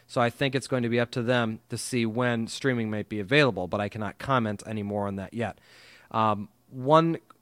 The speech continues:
thing that I can tell you here is that Sling Media already has a client that works for Mac O S, so you probably would be able to, you know, do some editing to that to get it to work on,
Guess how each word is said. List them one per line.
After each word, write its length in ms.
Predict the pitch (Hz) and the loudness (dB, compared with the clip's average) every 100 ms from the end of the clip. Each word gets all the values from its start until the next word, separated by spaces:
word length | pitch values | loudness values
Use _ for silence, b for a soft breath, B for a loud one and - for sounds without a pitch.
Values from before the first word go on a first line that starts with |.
| _ | _
thing 160 | 151 | 0
that 100 | 139 | 2
I 80 | 127 | 2
can 160 | 127 120 | 0 -2
tell 160 | 143 | 0
you 140 | 143 127 | 2 2
here 260 | 123 127 | 2 2
is 240 | 120 117 104 | 2 -4 -2
that 240 | 113 - | -4 -4
Sling 380 | - - 135 135 | -8 -4 -2 0
Media 400 | 127 127 127 123 | 0 2 2 2
already 300 | 117 123 117 | 2 2 2
has 280 | 101 117 107 | 0 -2 -2
a 40 | |
client 480 | 104 - 117 123 120 | -6 -6 -2 0 0
that 160 | 120 90 | -2 -2
works 380 | 110 113 - - | -2 -2 -4 -6
for 140 | 113 | -4
Mac 260 | 110 113 113 | -2 -2 0
O 160 | 110 107 | 0 2
S, 260 | 113 - B B B B | 0 -4 B B B B
so 500 | - 131 117 107 104 _ _ _ | 0 4 4 4 0 _ _ _
you 200 | - 127 | -6 -4
probably 680 | 113 - 139 139 147 135 135 | -4 -2 4 6 6 4 2
would 140 | 127 117 | 2 2
be 120 | 117 | 2
able 180 | 113 113 | 2 0
to, 140 | 113 - - _ _ _ _ | -4 -10 -20 _ _ _ _
you 120 | 127 | -8
know, 100 | 107 | -8
do 220 | 101 127 123 | -2 -2 0
some 400 | 131 113 107 - | 0 -2 -4 -4
editing 400 | 117 120 113 110 | 0 2 0 -2
to 160 | 113 | -6
that 340 | 101 113 110 - | 0 2 2 -2
to 120 | 113 | -4
get 120 | 110 | -4
it 80 | 107 | -4
to 120 | - | -6
work 320 | 95 110 104 - | -2 0 -2 -4
on, 320 | 110 107 107 | -2 0 -2